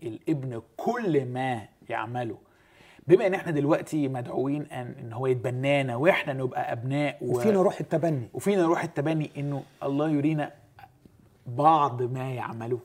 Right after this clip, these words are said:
Speaker 2: ده اللي بيعمل-، ده اللي عايز يعمله.
Speaker 1: أوكي.
Speaker 2: ده اللي عايز يعمله.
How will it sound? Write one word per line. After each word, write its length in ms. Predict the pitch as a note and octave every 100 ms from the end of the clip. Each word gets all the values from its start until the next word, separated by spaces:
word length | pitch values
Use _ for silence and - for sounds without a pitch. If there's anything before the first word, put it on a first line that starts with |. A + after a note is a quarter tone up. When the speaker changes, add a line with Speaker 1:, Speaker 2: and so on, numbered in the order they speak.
| _
Speaker 2:
ده 60 | C#3
اللي 100 | C3
بيعمل-، 360 | A#2 A#2+ D#3 E3
ده 80 |
اللي 120 | D#3+ D3
عايز 240 | G3+ D3+
يعمله. 280 | C#3 G3 B3+ - _ _ _ _ _ _ _ _ B2
Speaker 1:
أوكي. 120 | D3+
Speaker 2:
ده 20 |
اللي 120 | A#2+
عايز 240 | D#3 G3+ D#3
يعمله. 280 | F#3 B3+